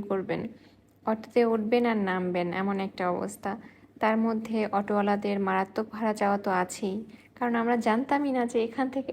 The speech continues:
এত কাছে নীলাদ্রি লেক, আর আমাদের কাছ থেকে অনেক বেশি ভাড়া চেয়েছে। যাই হোক, একটা অভিজ্ঞতাও হয়েছে, নেক্সট টাইম যদি কখনো যাই এটা মনে থাকবে। এই তো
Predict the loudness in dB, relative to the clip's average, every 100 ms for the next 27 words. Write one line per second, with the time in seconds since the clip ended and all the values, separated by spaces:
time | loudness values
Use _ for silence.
0 | -4 0 0 0 -2 -2 0 0 0 -2
1 | -2 -2 -6 -12 -20 -12 -4 0 2 2
2 | 0 0 -2 0 -2 0 0 0 -2 -2
3 | -2 -2 0 0 0 0 0 -2 -6 -8
4 | -10 -20 -20 -8 0 2 2 2 0 -4
5 | -4 -2 0 0 0 2 2 2 -2 -2
6 | 0 0 0 0 0 0 0 -2 -2 -2
7 | 0 -2 0 0 0 0 -2 -2 0 0
8 | 0 -2 -2 -2 -4 -8 -20 -20 -20 _
9 | -20 -8 -6 -4 0 0